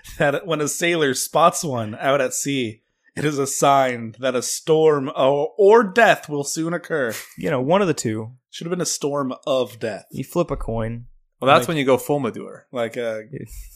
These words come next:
Speaker 1: from the
Speaker 2: Never go full
Speaker 1: Dan
Speaker 2: madur.
Speaker 1: from Grim Reaper Gutters. He won't leave until he makes a sale.
Speaker 3: Yeah.
Speaker 1: They will sometimes come up on small inlets or secluded beaches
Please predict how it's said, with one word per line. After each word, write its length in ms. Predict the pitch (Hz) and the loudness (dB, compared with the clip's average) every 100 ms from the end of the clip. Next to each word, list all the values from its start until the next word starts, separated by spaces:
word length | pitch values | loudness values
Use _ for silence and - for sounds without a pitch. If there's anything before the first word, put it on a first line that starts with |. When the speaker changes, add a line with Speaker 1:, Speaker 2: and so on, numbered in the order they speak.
| - - | -20 -16
Speaker 1:
from 380 | - 135 - 147 | -6 -4 -4 0
the 220 | 135 127 | 2 4
Speaker 2:
Never 240 | 135 131 113 | 4 2 0
go 180 | 113 113 | -6 -6
full 220 | 139 117 | -4 0
Speaker 1:
Dan 400 | 151 143 127 117 | 2 2 0 -2
Speaker 2:
madur. 20 | |
Speaker 1:
from 240 | 131 117 117 | -2 -4 -2
Grim 240 | 135 131 | -4 -2
Reaper 220 | 127 131 | -4 -6
Gutters. 640 | 107 131 107 - - - _ | -2 -2 -2 -8 -12 -14 _
He 160 | - 156 | -12 -4
won't 280 | 143 143 127 | -4 -4 -4
leave 240 | 147 110 | -4 -6
until 220 | 110 131 | -8 -8
he 80 | 110 | -8
makes 280 | 127 113 - | -10 -12 -10
a 40 | |
sale. 220 | - 135 135 | -8 -8 -6
Speaker 3:
Yeah. 280 | 127 110 107 _ 156 | -6 -6 -8 _ -4
Speaker 1:
They 80 | |
will 80 | 160 | -2
sometimes 440 | - 196 202 208 - | 0 0 2 0 -2
come 300 | - 170 165 | -2 0 2
up 200 | 175 170 | 0 0
on 200 | 117 117 | -2 -2
small 400 | - 151 143 139 | -4 0 0 -2
inlets 480 | 165 143 113 110 127 | -6 -6 -8 -8 -10
or 100 | 120 | -8
secluded 600 | - - - 160 139 113 | -8 -10 -6 -4 -4 -6
beaches 540 | 165 - 107 101 - | -8 -6 -8 -8 -12